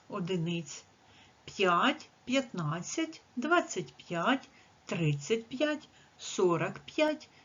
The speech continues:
п'ятдесят п'ять, шістдесят п'ять, сімдесят п'ять, вісімдесят п'ять і дев'яносто п'ять. Як одержати наступне число?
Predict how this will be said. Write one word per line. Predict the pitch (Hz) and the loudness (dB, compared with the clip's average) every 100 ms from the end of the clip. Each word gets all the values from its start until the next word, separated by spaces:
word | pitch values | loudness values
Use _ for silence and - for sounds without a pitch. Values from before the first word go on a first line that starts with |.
| _ | _
п'ятдесят | - 349 277 - 175 156 - - | -2 2 2 2 2 0 -2 -4
п'ять, | 269 302 285 - - | -2 -2 -4 -14 -10
шістдесят | - 240 220 170 - 170 165 - | -2 0 0 -2 -2 -2 -4 -6
п'ять, | - 294 302 - | -2 0 0 -4
сімдесят | - 170 160 160 214 294 247 | -6 -2 -2 -2 -2 -4 -4
п'ять, | - 302 294 - - - - | 0 0 0 -4 -20 -20 -6
вісімдесят | 147 156 139 190 202 - 262 - | -2 0 -2 -6 -6 -2 -4 -2
п'ять | 262 302 294 - - - _ | 0 0 0 -8 -20 -20 _
і | 220 | 0
дев'яносто | 175 180 165 147 165 165 208 226 - 330 330 - _ _ | 4 4 4 0 0 -2 -2 -2 6 6 6 -4 _ _
п'ять. | 160 147 175 170 - - _ _ - - - - - _ - - - - - | -8 -2 -2 -2 -6 -18 _ _ -20 -20 -20 -20 -20 _ -20 -16 -14 -14 -8
Як | 208 311 262 - | 2 4 6 4
одержати | 165 175 320 453 294 226 - 175 - _ _ | 2 6 8 8 6 4 2 -4 -6 _ _
наступне | 185 208 - - 196 240 254 | 0 2 2 0 -2 4 4
число? | - 320 - 339 311 | 4 2 4 6 6